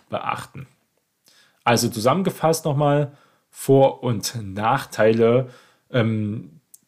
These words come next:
vom Buy and Hold. Kommen wir zu den Vorteilen, ganz klar hohe Rendite. Diverse Studien haben in den vergangenen Jahren auch gezeigt,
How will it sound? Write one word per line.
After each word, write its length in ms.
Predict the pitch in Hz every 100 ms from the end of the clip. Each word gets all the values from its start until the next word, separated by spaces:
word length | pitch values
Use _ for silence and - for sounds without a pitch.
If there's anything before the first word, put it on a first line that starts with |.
| 123
vom 200 | 117 104
Buy 160 | 110
and 220 | 104 98 -
Hold. 260 | - - - _ -
Kommen 120 | 143 165
wir 120 | 165
zu 180 | - 131
den 360 | 135 117 120
Vorteilen, 600 | - 165 196 - 156 151
ganz 260 | 131 135 -
klar 400 | - 139 143 131 - _ -
hohe 220 | 156 151
Rendite. 680 | 110 - 208 190 180 175 - -
Diverse 460 | 120 139 151 139
Studien 560 | 120 - 185 180 160 123
haben 200 | 131 135
in 40 |
den 80 | 127
vergangenen 460 | 120 120 131 120 107
Jahren 360 | 107 113 131
auch 120 | 117 -
gezeigt, 520 | 113 - 139 135